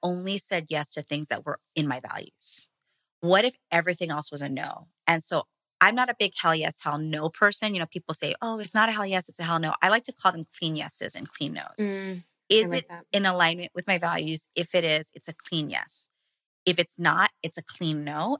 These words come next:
Speaker 1: And I don't have to feel any guilt or fomo or all the things that we feel. And then also, I always like to say maybe is the devil, because indecision is a decision.
Speaker 2: Right.
Speaker 1: And it's what keeps us stuck. And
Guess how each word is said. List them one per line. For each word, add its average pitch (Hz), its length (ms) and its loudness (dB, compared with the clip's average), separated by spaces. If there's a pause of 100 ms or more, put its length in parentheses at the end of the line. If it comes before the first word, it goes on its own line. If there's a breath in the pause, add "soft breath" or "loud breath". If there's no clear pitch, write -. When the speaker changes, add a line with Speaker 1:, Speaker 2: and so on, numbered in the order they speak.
Speaker 1:
And 170 120 4
I 156 80 8
don't 170 140 -4
have - 140 -4
to 170 80 -6
feel 170 160 -4
any 147 180 -2 (160)
guilt - 540 0 (180)
or 165 180 0
fomo 180 920 2
or 156 200 2
all 180 140 6
the 214 120 -2
things 208 220 -4
that - 120 0
we 170 100 -6
feel. 175 540 2 (600 soft breath)
And 208 220 6
then 190 100 4
also, 175 460 2
I 165 120 6
always 165 180 -8
like 151 100 -6
to 160 80 -10
say 156 140 -6
maybe 156 280 -2
is 139 100 -2
the 147 80 -8
devil, 95 440 -2 (180)
because 196 360 0 (100)
indecision 190 880 0
is 156 140 -2
a 190 60 -2
decision. 190 600 -4 (120)
Speaker 2:
Right. 165 300 -2 (220)
Speaker 1:
And 185 140 6
it's - 220 -6
what 180 180 2
keeps - 380 -2
us 165 140 -4
stuck. - 360 -2 (220)
And 175 220 2